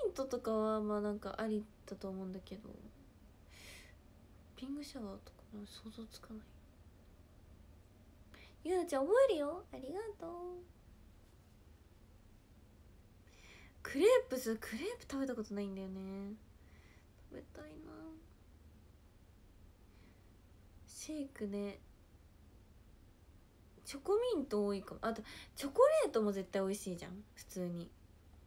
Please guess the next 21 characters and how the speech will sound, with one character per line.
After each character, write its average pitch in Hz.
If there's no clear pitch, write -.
チ 220
ョ 208
コ 185
の 170
さ、 -
シ -
ェ -
イ 175
ク -
普 -
通 196
に 180
美 175
味 180
し -
そ -
う -
じ -
ゃ -
な 277
い？ 339